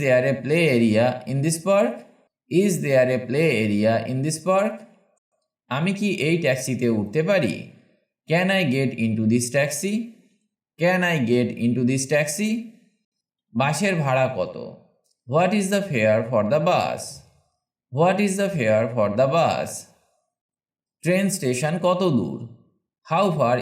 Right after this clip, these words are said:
is the train station? How far is the train station? এই বাসটি কোন স্টপে থামবে? Which stop will this bus stop at? Which stop will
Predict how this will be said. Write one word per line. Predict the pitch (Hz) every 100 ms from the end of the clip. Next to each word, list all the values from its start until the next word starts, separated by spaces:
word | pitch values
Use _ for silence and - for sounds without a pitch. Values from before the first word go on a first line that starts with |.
| 120
is | 123
the | 170 170
train | 180 180
station? | - 113 107 85 65 - - _ _ _ _ _ 147
How | 180 196
far | 180 185 170 120
is | 117
the | 135 139
train | 156 160 160
station? | 120 101 - 62 - - _ _ _ _ _ _ _ _ _
এই | 143 190 175
বাসটি | 143 143 - 151 156
কোন | 175 185
স্টপে | - 139 139 175
থামবে? | 175 127 82 58 - - _ _ _ _ _ _ _ 147
Which | 214 240 -
stop | - 117 120 - -
will | 165 185
this | 190 143
bus | 113 98 113 -
stop | - 170 170 135 80
at? | 65 - - _ _ _ _ _ _ _ 156
Which | 208 208 -
stop | 147 147 143 113
will | 160